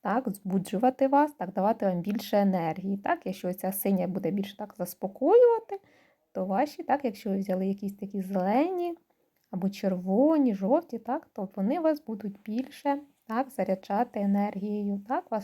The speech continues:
мозок буде так їх більш сприймати. Дякую вам, так, що були зі мною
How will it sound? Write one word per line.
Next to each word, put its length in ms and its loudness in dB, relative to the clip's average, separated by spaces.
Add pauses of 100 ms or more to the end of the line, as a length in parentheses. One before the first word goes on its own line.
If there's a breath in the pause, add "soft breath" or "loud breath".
мозок 340 0
буде 260 -2
так 280 -4
їх 100 -6
більш 320 -4
сприймати. 640 -4 (2500 soft breath)
Дякую 560 4
вам, 200 8
так, 180 -2
що 180 -6
були 360 2
зі 160 0
мною 680 2